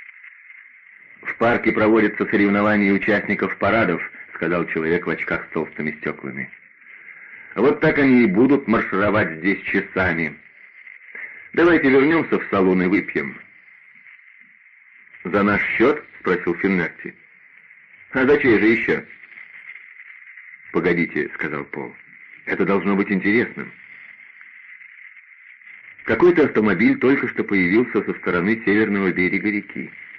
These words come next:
и его водитель раздраженно сигналил марширующим, которые загораживали ему дорогу.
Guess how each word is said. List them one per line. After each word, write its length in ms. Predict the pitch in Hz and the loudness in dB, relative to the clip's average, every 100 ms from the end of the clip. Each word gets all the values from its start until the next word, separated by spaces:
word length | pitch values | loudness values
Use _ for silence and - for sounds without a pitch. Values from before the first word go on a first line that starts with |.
| - - - - | -20 -18 -18 -10
и 80 | 87 | -2
его 280 | 90 104 120 | 2 6 6
водитель 420 | 110 107 113 104 | 6 4 4 4
раздраженно 680 | 104 98 95 95 110 113 104 - | 4 2 0 2 4 2 2 0
сигналил 440 | 92 95 98 92 | 0 2 2 2
марширующим, 800 | 90 90 92 98 123 113 - 95 | 0 0 2 2 2 0 -2 -2
которые 420 | 87 85 92 92 | -2 0 2 2
загораживали 640 | 92 87 90 98 90 87 85 | 2 0 0 0 0 0 0
ему 220 | 82 82 | -2 -2
дорогу. 420 | 82 69 62 | -4 -4 -8